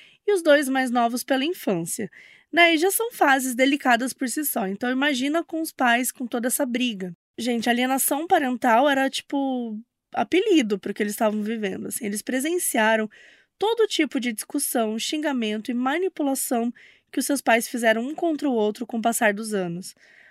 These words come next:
Obviamente, isso afetou muito a saúde mental dessas crianças. Ali que tava na adolescência, começou a usar drogas pra fugir, né, emocionalmente dessa situação que ela não conseguia lidar. Na escola, todos os professores se preocupavam com eles.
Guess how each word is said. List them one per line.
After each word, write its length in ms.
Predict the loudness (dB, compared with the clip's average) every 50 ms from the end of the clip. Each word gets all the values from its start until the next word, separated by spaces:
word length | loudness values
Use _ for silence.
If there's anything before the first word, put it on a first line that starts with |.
| _ _ _ _
Obviamente, 920 | 2 2 2 2 4 4 4 4 4 2 0 0 -2 -2 -4 -6 -6 -4 -4
isso 160 | -4 -4 -4
afetou 400 | -4 -4 -6 -6 -4 -4 -2 -2
muito 480 | -2 -2 -2 -2 -2 -2 -4 -4 -4
a 20 | -4
saúde 340 | -4 -2 -4 -4 -4 -6 -6
mental 340 | -6 -6 -4 -4 -4 -4
dessas 280 | -4 -6 -8 -8 -10 -10
crianças. 680 | -8 -6 -4 -2 -2 -4 -4 -8 -10 -12 -14 -16 -16 _ _ -20 -20 -18 -6 0
Ali 360 | 2 2 4 4 4 4 2
que 80 | 0
tava 220 | -2 -2 -2 -2 -2
na 100 | -4 -2
adolescência, 720 | -2 -2 -2 -2 -2 -2 -2 -2 -2 -2 -4 -4 -6 -8
começou 400 | -8 -6 -4 -4 -4 -2 -2 -4
a 20 | -2
usar 180 | 0 0 0
drogas 640 | 0 2 4 6 6 6 6 4 2 -4 -6 -6 -6
pra 220 | -6 -6 -6 -6 -6 _ _
fugir, 520 | -6 0 0 0 0 0 -2 -2 -2 -2 -2
né, 260 | 0 0 0 2 0
emocionalmente 720 | 0 -2 -2 -4 -2 -2 0 0 0 0 -2 -4 -4 -2
dessa 240 | -2 -2 -2 -4 -6
situação 540 | -4 -4 -4 -4 -4 -4 -6 -6 -4 -4
que 80 | -4 -2
ela 120 | -2 -2
não 100 | -2 -4
conseguia 360 | -6 -8 -10 -10 -6 -6 -4 -4
lidar. 440 | -4 -2 0 2 2 0 0 -2 _ _ _ _ _ _ _ _ _ _ _ _ _ _ _ _ _
Na 140 | 0 2 2
escola, 480 | 2 2 4 6 8 8 8 8 6 2
todos 240 | 0 0 -2 -2 -4
os 80 | -6
professores 600 | -4 -6 -4 -2 -2 -2 -2 0 -2 -2 -2 -4
se 60 | -6 -4
preocupavam 540 | -2 -4 -4 0 2 4 4 4 4 0
com 160 | -4 -4 -2 -2
eles. 440 | 0 0 0 0 -2 -4 -6 -10